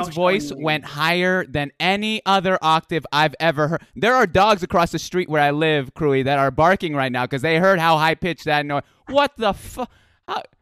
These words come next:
Speaker 2: you
Speaker 1: Okay, okay. I, I'll upload a photo. It's not gonna be ween.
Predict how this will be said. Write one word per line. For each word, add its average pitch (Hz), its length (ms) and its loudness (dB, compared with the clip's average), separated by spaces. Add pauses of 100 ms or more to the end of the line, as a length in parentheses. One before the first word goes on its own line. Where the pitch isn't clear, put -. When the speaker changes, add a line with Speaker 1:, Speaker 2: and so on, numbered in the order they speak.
(320)
Speaker 2:
you 175 140 -12
Speaker 1:
Okay, 190 260 -4 (320)
okay. 214 240 -4 (460)
I, 285 300 -4 (100)
I'll 262 360 0
upload 285 260 0
a 262 40 -6
photo. 220 400 -2
It's 190 260 -6
not 226 180 -6
gonna 254 140 -6
be 240 120 -8
ween. 160 540 -8